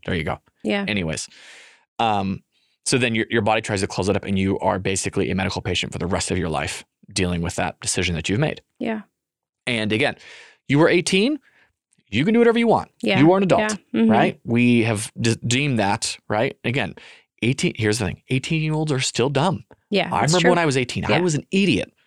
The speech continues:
Speaker 1: I was dumb.
Speaker 2: Yeah.
Speaker 1: Right?
Speaker 2: Yeah.
Speaker 1: Like, and here's the thing is, like, in, but if you're eighteen in this country, you can do what you want. Now, if you're eighteen, you decide to do that, absolutely, do whatever you
Speaker 2: Mm-hmm.
Speaker 1: want.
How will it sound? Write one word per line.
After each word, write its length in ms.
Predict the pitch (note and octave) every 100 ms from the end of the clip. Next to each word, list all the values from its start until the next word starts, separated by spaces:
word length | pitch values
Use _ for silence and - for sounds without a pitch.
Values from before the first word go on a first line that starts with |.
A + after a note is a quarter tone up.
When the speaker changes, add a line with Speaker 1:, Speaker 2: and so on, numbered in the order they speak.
| _ _ _ _ _ -
Speaker 1:
I 60 | E3+
was 100 | C#3
dumb. 360 | B2+ D#3+ F3 - _ -
Speaker 2:
Yeah. 200 | A3 - - -
Speaker 1:
Right? 240 | G#2+ D3+
Speaker 2:
Yeah. 120 | - G#2
Speaker 1:
Like, 300 | A2+ G#2+ - - - _ _ _ _
and 120 | - D#3
here's 260 | F3+ G3
the 60 | D#3
thing 280 | C#3+ G#3+ D3
is, 120 | A2
like, 260 | G#2 F#2 - -
in, 340 | C3 B2 A2+ - _ -
but 100 | B2+
if 80 | A#2+
you're 100 | D3+
eighteen 520 | G#3+ - G#3 A#3 B3 _
in 80 | -
this 80 | D3
country, 400 | D3+ F#3 - G3
you 60 | D#3
can 80 | C#3+
do 60 |
what 100 | C3+
you 60 | A#2+
want. 160 | G#2 - _ _ _ _ _ _ _ _ -
Now, 380 | B2+ A#2+ A2 G#2 - - - _ _ -
if 100 | B2+
you're 100 | B2
eighteen, 380 | F3+ - F3+ F3+
you 60 | B2+
decide 280 | A2 C3+
to 60 | B2
do 120 | E3
that, 240 | G#3+ A3 - _ _ _ _ _ _ -
absolutely, 460 | G#2+ - - - -
do 60 | B2
whatever 180 | C3 G2+
you 80 | G2+
Speaker 2:
Mm-hmm. 60 |
Speaker 1:
want. 160 | F#2+ -